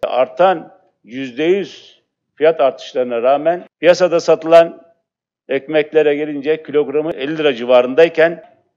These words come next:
yapılan fiyat artışı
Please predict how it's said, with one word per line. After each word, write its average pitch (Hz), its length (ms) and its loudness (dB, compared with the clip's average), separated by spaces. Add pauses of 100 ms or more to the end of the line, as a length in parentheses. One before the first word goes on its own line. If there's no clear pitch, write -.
(200)
yapılan 135 960 -2
fiyat 147 340 4
artışı 131 640 -4